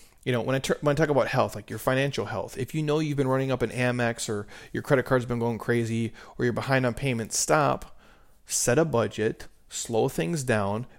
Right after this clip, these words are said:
make a basic, you know, in and outs P and L sheet of your life, if you will, and see some things that you can cut in terms of expenses to lower your monthly overhead and start working on your debt so you can get your financial health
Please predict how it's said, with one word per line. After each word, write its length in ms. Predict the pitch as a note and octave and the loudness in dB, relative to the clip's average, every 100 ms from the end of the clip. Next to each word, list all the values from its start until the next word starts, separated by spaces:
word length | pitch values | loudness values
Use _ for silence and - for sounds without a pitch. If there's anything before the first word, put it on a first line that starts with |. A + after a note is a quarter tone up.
| - | -4
make 200 | A#2+ B2+ | -2 4
a 80 | C#3+ | 4
basic, 640 | C3 C#3 C3 C3+ A#2+ - - | 4 2 2 0 0 -6 -6
you 60 | |
know, 160 | B2 A2 | -4 -2
in 140 | - C#3 | 2 2
and 100 | B2 | 4
outs 360 | B2+ A#2 D3 | 4 2 -2
P 240 | - - C3+ | -10 -2 0
and 100 | A#2+ | 2
L 140 | C3+ | 0
sheet 400 | C3 - F#2+ - - | 0 -6 -8 -10 -6
of 120 | A2 | -4
your 100 | G#2 | -2
life, 300 | G2 C3 C3+ | 0 0 0
if 140 | G2 | -8
you 80 | G#2+ | -4
will, 180 | G#2 G#2+ | -2 -2
and 100 | B2 | -2
see 300 | - B2 A#2 - - - | -2 -2 -2 -6 -18 -8
some 180 | - C3 | -2 0
things 240 | C3 B2+ | 0 0
that 160 | B2 A#2 | 0 -2
you 80 | B2 | -4
can 200 | A2+ G#2+ | -4 -6
cut 300 | - D#3 - | 2 2 2
in 60 | |
terms 220 | B2+ A#2+ A2+ | -4 -4 -2
of 80 | |
expenses 640 | G#2+ - A2+ G#2+ - B2 B2 | -4 -2 -2 -2 -4 -6 -6
to 320 | - A2 G#2 - - - | -6 -4 -6 -10 -20 -10
lower 320 | A2 C#3+ E3+ | 4 8 8
your 320 | D3 C3+ A#2+ - | 6 4 2 0
monthly 320 | C3 B2+ A#2+ | -2 0 -2
overhead 600 | - D3+ D3+ A#2 A2 G#2+ - - - | 2 2 2 2 2 0 -4 -16 -12
and 100 | A#2+ | -4
start 180 | - A#2 | 0 2
working 360 | B2+ C3+ C#3 A#2+ | 2 0 0 0
on 120 | A#2+ | 0
your 120 | A2 | -2
debt 340 | A2 D3 D#3 | 4 6 6
so 120 | - A#2+ | 0 -6
you 60 | |
can 120 | B2 | -4
get 160 | B2 - | -4 -4
your 80 | A2+ | -4
financial 560 | - B2 C3+ G3 A#2 | -2 0 0 -2 -2
health 440 | A2 A2 G#2 A#2 | 0 0 0 -4